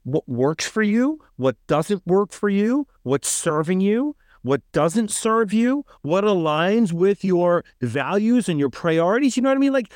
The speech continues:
like, don't bury your head in the sand and just, and just kind of live robotically and, and, um, it's interesting. I was having a, a, you know, a con-, a, a consultation, a, a, a conversation with a client this morning, you know, and we were talking about, like,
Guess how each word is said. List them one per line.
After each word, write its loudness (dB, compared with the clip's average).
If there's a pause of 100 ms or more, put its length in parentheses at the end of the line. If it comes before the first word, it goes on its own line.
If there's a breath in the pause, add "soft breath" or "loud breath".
(140 loud breath)
like, -2
don't 0
bury 0
your 0
head 0
in 2
the 0
sand -2
and 0
just, -2
and -2
just -2
kind -2
of -2
live 2 (260 loud breath)
robotically 0
and, -2 (300 soft breath)
and, 2
um, 0 (220)
it's -8
interesting. 0
I 0
was -4
having 0
a, -2
a, -2
you 0
know, 2
a -2
con-, -2
a, -2 (100)
a -2
consultation, -2
a, 0 (120)
a, 0
a -10
conversation -2
with -2
a -2
client -2
this -4
morning, -2
you 0
know, 0
and -4
we 2
were 2
talking -2
about, -2
like, -2